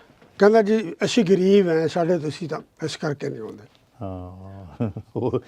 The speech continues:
Speaker 2: ਤੁਹਾਨੂੰ ਜਜ਼ਬਾਤੀ ਕਰ ਦਿੱਤਾ।
Speaker 1: ਮੈਂ ਕਿਹਾ, "ਛੱਡ ਪਰੇ ਯਾਰ, ਚੱਲ ਚੱਲੀਏ।"
Speaker 2: <coughs> ਚੱਲ ਚੱਲੀਏ।
Speaker 1: ਤੁਰ ਪਏ, ਮੈਂ ਆਪਣੀ ਵਾਈਫ ਨੂੰ ਲੈ ਗਿਆ ਨਾਲ।
Speaker 2: ਹੂੰ। ਇਹ ਸ਼ੇਖੂਪੁਰੇ ਦੀ ਗੱਲ ਹੈ?
Speaker 1: ਸ਼ੇਖੂਪੁਰੇ ਦੀ।
Speaker 2: ਹਾਂ।
Speaker 1: ਗੱਲਾਂ ਗੁੱਲਾਂ ਕਰਦੇ ਰਹੇ, ਚਾਹ ਪਾਣੀ ਪੀਂਦੇ ਰਹੇ। ਇੰਨੇ ਉਹਨੂੰ ਇੱਕ ਰੋਣ ਦੀ ਆਵਾਜ਼ ਆਈ ਅੰਦਰੋਂ।
Speaker 2: ਹਾਂ,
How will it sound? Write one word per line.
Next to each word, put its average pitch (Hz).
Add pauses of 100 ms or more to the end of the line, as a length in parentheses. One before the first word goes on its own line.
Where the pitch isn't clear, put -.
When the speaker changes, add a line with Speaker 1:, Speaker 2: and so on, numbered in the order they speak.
(140)
Speaker 2:
ਤੁਹਾਨੂੰ 107
ਜਜ਼ਬਾਤੀ 98
ਕਰ 92
ਦਿੱਤਾ। 120
Speaker 1:
ਮੈਂ 147
ਕਿਹਾ, 147
"ਛੱਡ 165
ਪਰੇ 156
ਯਾਰ, 143
ਚੱਲ 156
ਚੱਲੀਏ।" -
Speaker 2:
<coughs> -
ਚੱਲ 113
ਚੱਲੀਏ। 87 (300)
Speaker 1:
ਤੁਰ 151
ਪਏ, 185
ਮੈਂ 196
ਆਪਣੀ 190
ਵਾਈਫ 165
ਨੂੰ 196
ਲੈ 180
ਗਿਆ 170
ਨਾਲ। 131 (280)
Speaker 2:
ਹੂੰ। 104 (460)
ਇਹ 135
ਸ਼ੇਖੂਪੁਰੇ 151
ਦੀ 151
ਗੱਲ 123
ਹੈ? 117 (100)
Speaker 1:
ਸ਼ੇਖੂਪੁਰੇ 127
ਦੀ। - (100)
Speaker 2:
ਹਾਂ। 113 (480)
Speaker 1:
ਗੱਲਾਂ 190
ਗੁੱਲਾਂ 185
ਕਰਦੇ 170
ਰਹੇ, 170
ਚਾਹ 170
ਪਾਣੀ 170
ਪੀਂਦੇ 160
ਰਹੇ। 151 (600)
ਇੰਨੇ 226
ਉਹਨੂੰ 247
ਇੱਕ 233
ਰੋਣ 202
ਦੀ 247
ਆਵਾਜ਼ 190
ਆਈ 117
ਅੰਦਰੋਂ। 117 (920)
Speaker 2:
ਹਾਂ, 139